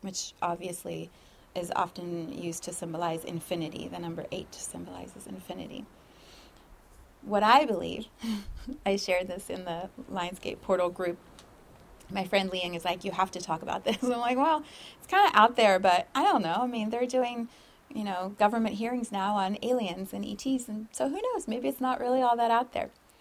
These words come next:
I believe planets and those who play in the planet have a consciousness that they all agree to or are co-creating together. So I talk about this a lot here in Gaia's Love.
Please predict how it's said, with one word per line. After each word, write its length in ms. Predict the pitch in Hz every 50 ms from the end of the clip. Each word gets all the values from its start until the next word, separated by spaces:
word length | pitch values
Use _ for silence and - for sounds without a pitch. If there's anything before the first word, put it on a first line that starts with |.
| - - - - - - _ _ _ _ _ _ -
I 120 | 240 277
believe 500 | 294 285 254 214 185 180 180 202 226 226 - _ _ _ _ _ _ _ - _ _ _ _ - - - -
planets 760 | - - 214 196 190 190 196 233 285 - - - - - - - - - - -
and 480 | 202 190 180 180 180 185 185 185 - - -
those 320 | 190 196 185 190 190 190 -
who 100 | - 202
play 300 | - - 202 196 196 202
in 120 | 196 190
the 80 | 180 180
planet 580 | - - - 175 170 170 190 247 302 302 - - - - - - - - -
have 280 | - - 208 196 190 190
a 80 | 190
consciousness 840 | 185 - - - 220 214 220 - 208 202 - - 185 185 202 247 -
that 200 | - - 190 -
they 160 | - 190 190 - -
all 460 | 196 190 185 175 175 180 190 196 - -
agree 340 | - 190 190 196 208 196 196
to 300 | 185 - - - - -
or 460 | 180 196 - - 196 180 175 175 175 190 - - - - - - - -
are 140 | 190 180
co-creating 640 | 180 - - 202 190 - - 190 185 180 175 175 175 175
together. 440 | - - - 175 - - - - - - - - - - - - - - - -
So 140 | - - 190
I 60 | 196
talk 220 | 196 - 214 202
about 240 | 214 208 202 202 202
this 160 | - 190 185
a 40 | 185
lot 300 | 185 190 185 180 170 170
here 200 | 190 - 190 180
in 140 | 175 175 175
Gaia's 380 | 175 180 180 175 180 180 185 -
Love. 260 | - - - -